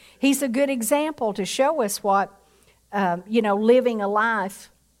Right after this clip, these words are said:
with this fruit of self-control is all about. Amen? All right, now I want you to look, you're, you're in First Corinthians nine there. I want you to look in, in chapter number ten.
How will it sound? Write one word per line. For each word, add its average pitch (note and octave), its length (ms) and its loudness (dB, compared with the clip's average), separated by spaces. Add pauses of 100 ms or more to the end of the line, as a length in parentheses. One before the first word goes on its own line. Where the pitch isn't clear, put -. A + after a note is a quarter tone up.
(480)
with G3+ 200 -2
this G#3 200 0
fruit A#3+ 300 0
of F#3+ 60 -6
self-control A3+ 1080 -2 (300)
is F#3 180 -4
all G3 220 2
about. F#3 400 -2
Amen? A3 560 -4 (2250)
All C4+ 200 2
right, F#3+ 260 2
now D#4 300 -2
I - 20 -6
want C#4 300 -4
you B3 80 -2
to G#3+ 100 -2
look, G#3+ 340 -2
you're, A3+ 200 0
you're A3 300 -2
in B3+ 420 -2
First A#3 320 -2
Corinthians F#3+ 680 -6
nine G#3 320 -2
there. F#3 220 -2
I G#3 60 -4
want C#4+ 260 -4
you C4 60 -10
to A3+ 80 -8
look A3+ 280 0
in, F#3+ 360 -6
in F#3+ 240 -6
chapter G#3 400 -4
number F3+ 260 -8
ten. E3+ 560 -10